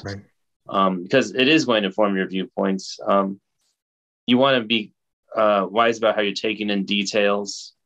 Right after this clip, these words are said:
Speaker 1: Mm-hmm.
Speaker 2: And you wanna consider things deeply before forming conclusions,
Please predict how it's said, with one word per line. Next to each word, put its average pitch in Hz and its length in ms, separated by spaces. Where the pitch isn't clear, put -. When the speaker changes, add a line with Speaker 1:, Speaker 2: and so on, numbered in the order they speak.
Speaker 1:
Mm-hmm. 110 180
Speaker 2:
And 110 80
you 110 120
wanna 110 180
consider 147 440
things 131 360
deeply 117 440
before 107 500
forming 110 600
conclusions, 101 880